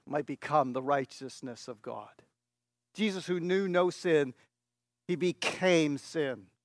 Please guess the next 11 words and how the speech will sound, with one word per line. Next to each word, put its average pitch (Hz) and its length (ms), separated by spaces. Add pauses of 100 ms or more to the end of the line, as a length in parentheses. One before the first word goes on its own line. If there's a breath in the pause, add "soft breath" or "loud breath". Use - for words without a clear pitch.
(2000)
Do 185 100
you 233 140
understand 180 720
that 147 140
Jesus, 156 480
when 151 140
he 170 140
was 196 160
on 175 180
the 160 80
cross, 147 580